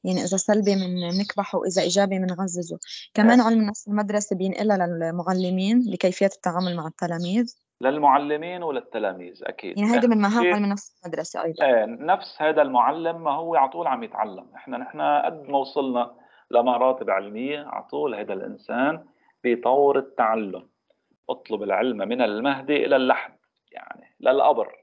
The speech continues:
Speaker 2: بضل الإنسان يتعلم. فأكيد المعلمين أو الأساتذة أو المربين،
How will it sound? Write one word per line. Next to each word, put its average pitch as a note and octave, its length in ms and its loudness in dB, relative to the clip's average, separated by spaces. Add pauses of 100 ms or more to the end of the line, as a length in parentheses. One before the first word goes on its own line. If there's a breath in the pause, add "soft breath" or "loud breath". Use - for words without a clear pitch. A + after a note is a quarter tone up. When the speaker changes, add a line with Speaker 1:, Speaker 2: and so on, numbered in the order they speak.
(120)
Speaker 2:
بضل B2 300 -4
الإنسان A#2 560 -10
يتعلم. G#2+ 500 -10 (440 soft breath)
فأكيد D3 460 0
المعلمين A#2+ 1080 -2
أو A#2+ 160 -6
الأساتذة A2 1040 -6
أو A2+ 140 -2
المربين، A2 800 -4